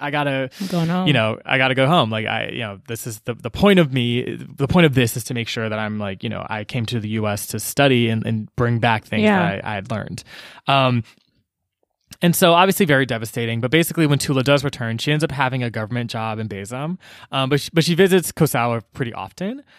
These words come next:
Speaker 1: Um, and while she's back, like, in the first, like,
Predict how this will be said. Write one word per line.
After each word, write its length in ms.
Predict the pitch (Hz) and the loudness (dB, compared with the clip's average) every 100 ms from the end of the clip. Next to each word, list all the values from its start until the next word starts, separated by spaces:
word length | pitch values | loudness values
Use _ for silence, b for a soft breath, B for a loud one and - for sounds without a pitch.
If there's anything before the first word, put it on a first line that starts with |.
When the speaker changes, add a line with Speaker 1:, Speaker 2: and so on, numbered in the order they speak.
| b b 135 | b b -2
Speaker 1:
Um, 460 | 131 123 120 120 - _ _ _ _ - | 0 0 -2 -6 -10 _ _ _ _ 0
and 480 | 170 165 156 151 - | 4 4 2 0 0
while 220 | 147 147 | 2 2
she's 360 | - 143 131 117 | 0 -4 -4 -8
back, 640 | 113 185 196 117 120 - - | -2 0 2 -2 -8 -14 -12
like, 140 | 139 127 | -8 -6
in 40 | |
the 80 | 123 | -6
first, 300 | 135 127 - | -6 -6 -8
like, 180 | 120 | -10